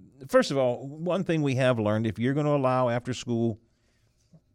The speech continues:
Bible studies and so on, then you've got to allow the satanic clubs to come in. I, you, I mean, that's just, that is the way of the world these days. Um,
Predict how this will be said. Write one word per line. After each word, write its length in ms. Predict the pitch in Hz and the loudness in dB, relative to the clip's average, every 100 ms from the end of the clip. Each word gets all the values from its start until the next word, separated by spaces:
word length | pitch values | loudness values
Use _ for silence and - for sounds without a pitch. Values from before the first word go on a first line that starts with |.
| _ _ _ - | _ _ _ -6
Bible 380 | 104 110 107 | -2 0 0
studies 400 | 101 - 101 104 110 | -2 -2 -2 -2 -4
and 80 | |
so 220 | 98 92 92 | -6 -6 -6
on, 120 | 95 | -4
then 140 | 110 | -2
you've 180 | 113 92 | -2 0
got 180 | 127 120 | 2 2
to 80 | 127 | 2
allow 240 | 113 104 | 0 -2
the 100 | 101 | -4
satanic 600 | - 98 - 107 101 95 | -6 -6 -4 -6 -6 -6
clubs 280 | - 90 - | -6 -8 -8
to 80 | 85 | -12
come 220 | 87 76 | -12 -12
in. 120 | 85 | -14
I, 220 | 90 98 98 | -12 -12 -10
you, 160 | 104 101 - | -12 -12 -10
I 80 | 101 | -6
mean, 60 | |
that's 180 | 104 101 | -4 -4
just, 200 | 101 - | -6 -6
that 180 | 117 113 | -4 -2
is 180 | 117 101 | -2 -2
the 100 | 107 | -2
way 180 | 101 | -2
of 80 | 95 | -4
the 100 | 92 | -8
world 220 | 87 73 | -10 -10
these 160 | - - | -12 -18
days. 260 | - - - _ _ _ _ - - _ _ _ 120 | -18 -18 -20 _ _ _ _ -20 -20 _ _ _ -4
Um, 500 | 120 120 113 107 | 0 0 0 -4